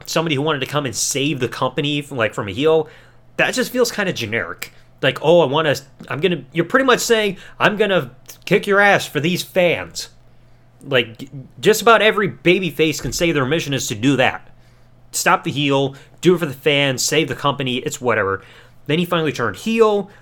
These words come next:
he changed his character up, but like I said, the one thing I did not like about the character was that his promos were being repetitive. Just saying the f-, just saying the exact same thing about the fans. "You're all liars, hypocrites, tapeworms," all that shit. And like I said, even before I started making videos on YouTube and was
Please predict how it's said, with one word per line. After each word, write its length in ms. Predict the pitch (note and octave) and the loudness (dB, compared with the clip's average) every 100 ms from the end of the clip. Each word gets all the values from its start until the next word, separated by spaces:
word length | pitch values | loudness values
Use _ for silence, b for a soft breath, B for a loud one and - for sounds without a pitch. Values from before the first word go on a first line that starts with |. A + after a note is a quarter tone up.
| B - | B -10
he 100 | A#2+ | -4
changed 240 | D3 C#3+ | -2 -2
his 80 | - | -4
character 320 | F3+ F#3 F#3+ | -4 -2 0
up, 140 | F#3 | 0
but 60 | - | 0
like 160 | C#3 C#3 | -2 -2
I 40 | |
said, 220 | C3+ A2 | -4 -4
the 60 | G#2 | -4
one 200 | A#2+ G3+ | -2 -2
thing 180 | A3 F#3 | -4 -4
I 100 | D3+ | -4
did 200 | D3 C#3+ | -4 -4
not 220 | C#3+ A2+ | -4 0
like 180 | F3 F3 | 0 0
about 180 | C#3 | -2
the 100 | C3 | -4
character 360 | A2+ D3 C#3 C3 | -4 -4 -2 -4
was 200 | A#2 A#2 | -4 -2
that 200 | D3 C3+ | -2 0
his 160 | C3+ - | -4 -6
promos 720 | - A3+ C4 F#3+ F#3+ F#3+ - b b b - | -2 0 2 0 0 -2 -6 b b b 0
were 100 | F#3+ | 0
being 260 | A3+ A3 | 2 0
repetitive. 680 | G#3 F#3 A3 A#3 A#2+ F#2+ - b b b b | -2 -2 0 2 0 -4 -8 b b b b
Just 160 | - C3+ | -10 -4
saying 260 | E3+ D3+ D3 | 0 0 -2
the 100 | C3+ | -8
f-, 440 | - E3 C#3 A#2 | -8 -8 -6 -10
just 180 | - C#3 | -8 -6
saying 180 | G3+ G3+ | -4 -2
the 80 | F3+ | -4
exact 340 | D3 F3+ F#3 | 0 0 0
same 200 | F#3+ F3+ | -2 -4
thing 140 | F#3 | -4
about 180 | F3 E3 | 0 0
the 60 | E3 | 0
fans. 320 | F#3 E3+ B2+ | -2 -2 0
"You're 140 | A#2 | 2
all 240 | D3 C#3+ G#2+ | 2 2 -2
liars, 520 | G#2 B2+ D#3 C3 A2 | -2 0 2 2 -2
hypocrites, 500 | D#3 - - G#2+ - | -4 -4 -6 -8 -6
tapeworms," 400 | - E3+ E3 A2 | -2 -2 -2 -2
all 140 | C3+ C3+ | -2 -2
that 160 | G2 | -4
shit. 340 | - - F#2+ - b b b b - | -6 -8 -8 -10 b b b b -18
And 100 | - | -8
like 140 | D3 E3+ | -4 -2
I 40 | |
said, 200 | E3 F#3+ | -2 -2
even 160 | F#3 F#3+ | 0 0
before 280 | F3 G3 G3 | 0 4 4
I 120 | F#3 | 4
started 320 | - F#3 F3+ | 0 -2 -2
making 240 | F3 D#3+ | -2 -4
videos 260 | A#2 F3+ E3 | -4 -2 -2
on 140 | D#3+ | -4
YouTube 420 | C3+ E3+ - C#3+ B2+ | -4 -6 -4 -4 -4
and 80 | |
was 220 | B2 A#2 | -6 -6